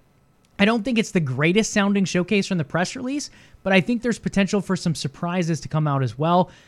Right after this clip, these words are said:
Uh, with Disney, John, you have the Indiana Jones game that could appear.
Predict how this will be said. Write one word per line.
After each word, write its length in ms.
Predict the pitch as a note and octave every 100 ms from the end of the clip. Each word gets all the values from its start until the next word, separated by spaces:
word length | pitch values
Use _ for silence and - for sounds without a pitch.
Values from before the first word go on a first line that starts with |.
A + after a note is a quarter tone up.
| _
Uh, 220 | - D3 C#3+
with 180 | D3 C3
Disney, 360 | G3 E3+ F#3+
John, 340 | D3+ F3 F3 F3
you 80 |
have 100 | D#3
the 160 | C3+ F3
Indiana 300 | E3 D#3+ D3
Jones 360 | A#2+ D#3 F#3+ E3
game 200 | F#3+ F#3
that 160 | F3
could 180 | - F3+
appear. 540 | F3+ - E3+ F3 F3